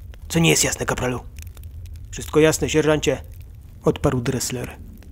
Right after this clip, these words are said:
"Po sygnale od Dregu idziemy do budynku. Między wieżą Ciśnień a grupą garaży tutaj. To nowy budynek. Trzy piętra z cegły.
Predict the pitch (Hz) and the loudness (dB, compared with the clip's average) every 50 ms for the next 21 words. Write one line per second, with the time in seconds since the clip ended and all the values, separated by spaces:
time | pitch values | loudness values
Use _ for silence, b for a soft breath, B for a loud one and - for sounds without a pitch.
0 | - - - - - - - - - - - - 185 - 202 170 185 190 185 196 | -16 -16 -18 -18 -18 -18 -18 -18 -18 -2 2 4 4 4 4 4 4 6 6 6
1 | 190 185 160 160 190 180 170 143 147 117 - - - - - - - - 156 139 | 6 4 4 4 4 4 6 4 2 -2 -4 -6 -12 -16 -18 -18 -8 -4 0 2
2 | 156 156 156 160 147 143 147 135 156 143 - - - - - - - - - - | 4 4 4 4 4 4 4 4 2 2 0 -2 -8 -8 -10 -12 -12 -12 -12 -12
3 | - - - - - - - 143 143 135 147 139 143 151 147 147 147 - - 208 | -12 -12 -12 -12 -10 -6 -2 -2 0 0 2 4 4 4 4 4 2 2 4 4
4 | - - 160 151 143 143 - - - - - - - - - - 165 151 160 170 | 4 2 2 0 -2 -2 -6 -10 -14 -16 -16 -16 -14 -4 0 2 4 4 4 4
5 | - 170 165 151 160 151 147 131 135 135 - 117 - 113 107 - - - - - | 4 4 6 6 6 6 4 4 0 -2 -4 -4 -4 -6 -6 -8 -12 -16 -18 -18
6 | - - - - - - - - - - 151 151 139 143 143 131 151 139 156 139 | -18 -18 -18 -20 -20 -20 -20 -4 0 2 2 4 4 2 2 2 2 2 2 2
7 | 117 104 - - - - - - - - - - - - - - - 156 180 - | 2 0 -6 -8 -10 -12 -14 -18 -20 -20 -18 -8 -4 -2 0 2 4 4 4 2
8 | - - - - 175 143 127 - 151 143 - - - 123 110 123 117 | 2 -2 -2 -2 0 0 0 -2 -2 0 0 -2 -2 -4 -6 -6 -8